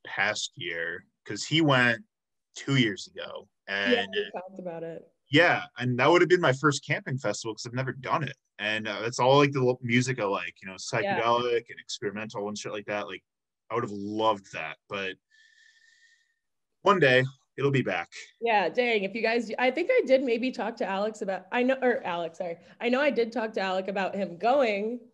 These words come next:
Speaker 2: once, but I think maybe we talked about you guys going. If you do, hit me up.
Speaker 1: Yeah, we could, like,
Speaker 2: <laughs>
Speaker 1: all go together, you
Speaker 2: That would
Speaker 1: know?
Speaker 2: be so fun.
Speaker 1: Yeah, we could be, like, a whole squad.
Speaker 2: Yes, I'm very down.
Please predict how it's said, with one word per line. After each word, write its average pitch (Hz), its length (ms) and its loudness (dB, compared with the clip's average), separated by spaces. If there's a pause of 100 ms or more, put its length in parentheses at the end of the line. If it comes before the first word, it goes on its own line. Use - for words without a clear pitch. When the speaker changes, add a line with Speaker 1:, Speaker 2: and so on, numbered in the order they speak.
Speaker 2:
once, 196 680 -6
but 185 360 -2
I 208 120 -4
think 269 200 -4
maybe 214 260 -4
we 196 100 -4
talked 185 260 -6
about 175 180 -2
you 247 140 -4
guys 202 240 2
going. 190 540 -4
If 156 160 -16
you 170 80 -12
do, 294 640 -2 (240)
hit 175 100 -8
me 233 140 -6
up. 285 260 -6 (500)
Speaker 1:
Yeah, 370 100 6 (120)
we 330 100 -2
could, - 60 -8
like, 247 160 -2
Speaker 2:
<laughs> - 120 -16
Speaker 1:
all 139 100 -6
go - 280 -12
together, 147 680 2 (180)
you 269 80 6
Speaker 2:
That 330 60 8
would 359 80 2
Speaker 1:
know? - 20 0
Speaker 2:
be 381 160 6 (120)
so 311 280 8
fun. 277 680 0 (100)
Speaker 1:
Yeah, 151 200 2
we 143 120 2
could 139 180 -12
be, 139 160 -2
like, 156 140 0
a 156 40 -16
whole 147 180 0
squad. 92 960 -2 (220)
Speaker 2:
Yes, 185 400 -4
I'm 226 160 -2
very 214 240 2
down. 151 260 2